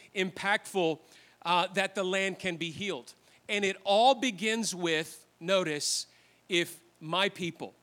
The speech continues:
It begins with the people of God. "If my people who are called by my name will humble themselves, pray and seek my face, and turn from their wicked ways." So if you like,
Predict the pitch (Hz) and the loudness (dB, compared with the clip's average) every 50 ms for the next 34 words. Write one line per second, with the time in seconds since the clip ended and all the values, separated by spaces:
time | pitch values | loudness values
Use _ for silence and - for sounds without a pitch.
0 | _ _ _ - 196 185 165 214 190 147 220 220 220 214 - 180 180 180 180 170 | _ _ _ -2 -2 -2 0 -2 -2 0 0 0 0 0 -2 0 0 0 0 -2
1 | - - _ _ _ - 175 180 180 175 185 175 175 180 180 175 175 160 180 175 | -6 -12 _ _ _ -4 -4 -4 -2 -2 -6 -6 -4 -4 -6 -6 -2 0 0 2
2 | 156 123 113 - - - - - - 185 165 - 160 175 196 214 240 233 - - | 2 0 -2 -6 -20 -20 -16 -8 -4 -4 -4 -2 0 4 4 4 4 4 0 -2
3 | 220 208 - - 165 147 123 - _ _ _ _ _ - 190 190 180 175 - - | -4 -4 -4 -4 -4 -6 -6 -8 _ _ _ _ _ -2 2 2 2 2 2 0
4 | 180 196 185 185 156 151 156 156 151 156 175 196 208 208 202 180 165 151 139 131 | 2 2 2 2 2 0 -2 -2 -2 0 0 0 0 0 0 -2 -2 -2 -4 -8
5 | - _ _ _ _ - 160 160 165 143 156 196 202 190 185 160 165 160 147 - | -12 _ _ _ _ -8 -4 -4 -2 -2 0 -2 0 0 0 -2 -2 -2 -2 -4
6 | 175 147 139 135 - - - 202 185 175 160 - - 180 165 156 143 - 180 156 | -4 -6 -6 -8 -10 -8 -4 -4 -4 -2 -2 -4 -6 -6 -6 -8 -8 -6 -6 -6
7 | 143 135 - 160 147 - - 175 170 156 143 - - 156 143 139 143 139 139 135 | -6 -6 -6 -8 -10 -10 -8 -8 -8 -8 -8 -8 -10 -10 -8 -6 -6 -6 -6 -6
8 | - - - - _ - 165 156 - 170 147 170 175 151 135 131 - - 202 196 | -8 -12 -20 -20 _ -8 -8 -8 -6 -6 -4 -2 0 0 0 0 -2 0 0 0
9 | 190 - 226 247 254 240 220 208 202 190 - - - | -2 -2 -4 -4 0 2 2 2 2 0 -2 -6 -18